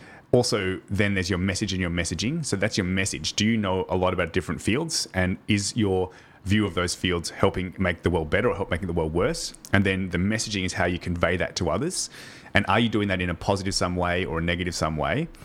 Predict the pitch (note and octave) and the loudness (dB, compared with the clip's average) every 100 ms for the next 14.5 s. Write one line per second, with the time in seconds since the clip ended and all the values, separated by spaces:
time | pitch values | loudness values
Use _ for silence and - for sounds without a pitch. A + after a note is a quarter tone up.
0 | - - - - F#2+ F2+ F2 F2 - G2+ | -20 -20 -6 0 2 2 0 -2 0 0
1 | - F2+ F2+ - F2+ F2+ E2 - D#2+ E2+ | -2 0 -2 -2 -2 0 0 0 -2 0
2 | E2 - F#2+ E2+ E2+ E2+ F2 E2 F2 F2+ | -4 -2 -2 0 0 0 -2 -2 0 0
3 | F#2+ F#2+ F2+ - E2+ F2 E2+ D#2 E2+ D#2+ | 2 0 -2 0 -2 0 -2 -2 -2 -2
4 | E2+ - F#2+ F2 E2+ F2 F2 E2+ D#2+ - | -2 0 0 0 0 0 -2 -2 -2 -2
5 | D#2 D#2 D2 E2 E2 - - E2+ E3 - | -4 -2 -2 -2 -2 -4 -2 -2 0 -4
6 | F#3+ - - - - - F#2+ F#2+ G2+ G2 | -6 -8 -20 -20 -8 0 0 2 0 0
7 | F2+ G2 F#2+ F#2 E2+ E2 D#2+ - D#2+ E2+ | 0 0 0 0 0 2 0 -2 -2 -4
8 | D#2 D#2+ D#2+ F2 - E2 E2+ - F#2+ - | -4 -4 -2 -2 -2 -2 0 0 -2 -4
9 | - - - - - G#2 F#2+ - G#2+ A#2+ | -10 -18 -20 -6 0 2 2 2 2 2
10 | A2+ G#2 G#2+ - G#2+ G2 G2 G2 F#2 F2+ | 2 0 -6 -2 0 2 0 0 0 0
11 | F2+ E2+ F#2 F2 F2 D#2+ F#2 E2+ F2+ E2+ | -2 0 0 0 -2 -2 -2 0 -2 -4
12 | F#2+ E2 - - F#2+ F#2 F2+ C#2+ - - | -4 -4 -6 -2 -2 0 0 -2 -6 -4
13 | C#2+ A#1 E2+ E2+ D#2+ D#2+ - F2+ - - | -2 -2 -2 -4 -4 -2 0 0 -2 -2
14 | F2+ E2 D#2+ F2+ - | 0 0 0 -4 -8